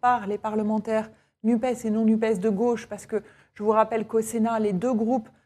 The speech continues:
socialistes et écologistes ne font pas formellement partie de l'alliance nupes qui s'est déployée à l'Assemblée. Et donc tous ces groupes ont rencontré les huit représentations syndicales en novembre.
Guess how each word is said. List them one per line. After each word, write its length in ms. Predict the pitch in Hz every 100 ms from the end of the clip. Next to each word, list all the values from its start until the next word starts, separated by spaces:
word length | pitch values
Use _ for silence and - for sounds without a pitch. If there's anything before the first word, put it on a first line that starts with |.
| _
socialistes 560 | - 247 240 233 226 226
et 80 | 220
écologistes 540 | 220 220 214 214 220
ne 60 | 208
font 160 | 214
pas 140 | 202 208
formellement 680 | - 262 233 247 226 226
partie 480 | 220 208 - - 240 - _ _ -
de 80 |
l'alliance 480 | 214 214 214 214 -
nupes 220 | 214 220 226 220 - -
qui 100 | 196
s'est 180 | - 196
déployée 520 | 208 208 202 196 214
à 60 | 196
l'Assemblée. 580 | 196 190 208 202 269 320 - _ _
Et 60 | 214
donc 220 | 226 220
tous 120 | 381
ces 160 | 381 285
groupes 320 | 220 294 -
ont 140 | 220
rencontré 760 | 226 233 277 254 240 - 269 294 _ _ -
les 140 | 208
huit 380 | 202 220 254 240 -
représentations 800 | 190 214 220 214 202 208 - 202
syndicales 580 | 208 196 190 240 311 359 - _ _
en 120 | 226
novembre. 560 | 226 226 214 240 302 233